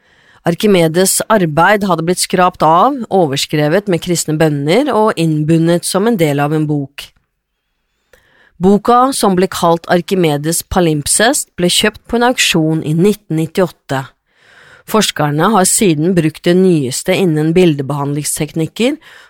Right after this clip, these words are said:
for å prøve å se gjennom de kristne bønnene for første gang. Et av de mest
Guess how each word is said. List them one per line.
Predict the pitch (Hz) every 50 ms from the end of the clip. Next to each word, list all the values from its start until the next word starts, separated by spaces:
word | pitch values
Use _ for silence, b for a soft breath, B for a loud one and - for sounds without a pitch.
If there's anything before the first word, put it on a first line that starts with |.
| B
for | - - 247 262
å | -
prøve | - - 254 254 214 170 151 156 123
å | 160
se | - - - - - 196 202 202
gjennom | 202 170 165 160 156 151 156 180 226 254 254
de | 247 254
kristne | - - 269 254 - - 190 180 175
bønnene | 175 190 185 160 151 143 139 143 -
for | - 160
første | - - - - - 139
gang. | 143 139 123 120 131 120 _ _ _ _ _ _ _ _ _ _ _ _ _ _ _ b b b b b b b b b b b b
Et | - 147 160 - _ - 175
av | 170 165
de | 175 180
mest | 175 160 156 165 170 - - -